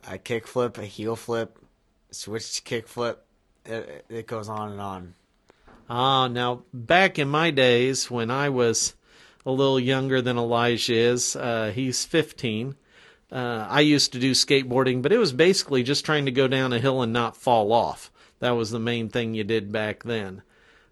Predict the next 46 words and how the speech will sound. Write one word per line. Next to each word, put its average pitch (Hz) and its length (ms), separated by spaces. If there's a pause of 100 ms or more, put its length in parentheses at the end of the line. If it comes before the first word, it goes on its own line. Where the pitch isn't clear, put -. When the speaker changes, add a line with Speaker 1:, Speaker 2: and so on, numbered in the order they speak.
Speaker 2:
Uh, 104 320
so 117 360
what 170 240
else 196 240
besides, 139 720
uh, 127 360
having 165 380
a 131 60
skate 156 380
park, 113 380
which, 120 380 (420)
uh, 127 140
don't 156 320
hold 147 240
your 131 80
breath 120 360
on 98 300
'cause 110 260
we 113 180 (100)
checked - 300
the 131 80
price 123 340
of 120 80
concrete, 113 640
so. 104 360 (240)
<laughs> - 160 (640)
But 147 100
what 190 200
would 185 120
be 170 160
other 151 220
things 117 340
that 120 100
you 117 80
think 110 240
would 104 120
be 101 100
fun? 92 300 (640)
Speaker 1:
Probably 135 640
for, 123 200
like, 104 160
my 101 80
brothers 107 420
and 104 140
my 92 120
cousin, 113 540